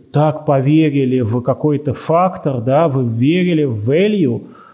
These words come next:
э, вы читали Баффета, каждое письмо, и книжки про него читали,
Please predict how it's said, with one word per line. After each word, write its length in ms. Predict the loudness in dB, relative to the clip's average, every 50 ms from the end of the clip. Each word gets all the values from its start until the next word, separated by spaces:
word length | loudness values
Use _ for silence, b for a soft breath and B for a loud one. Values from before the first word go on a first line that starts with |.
| B _ -2
э, 460 | 0 2 4 4 2 2 2 0 0
вы 340 | 0 2 2 2 0 -2 -4
читали 500 | -4 -4 -4 -2 0 0 2 2 2 0
Баффета, 600 | 0 0 0 2 2 0 0 -2 -6 -6 -4 -6
каждое 460 | -4 -2 -2 -2 -2 -2 -2 -2 -2
письмо, 600 | 0 -2 -4 -4 -2 -2 -2 0 2 2 2 2
и 140 | 2 0 -2
книжки 420 | -2 0 0 0 0 0 -2 -4 -4
про 160 | -2 -2 0
него 240 | 0 0 0 0 -2
читали, 640 | -6 -8 -8 -4 -2 0 2 2 2 0 -2 -2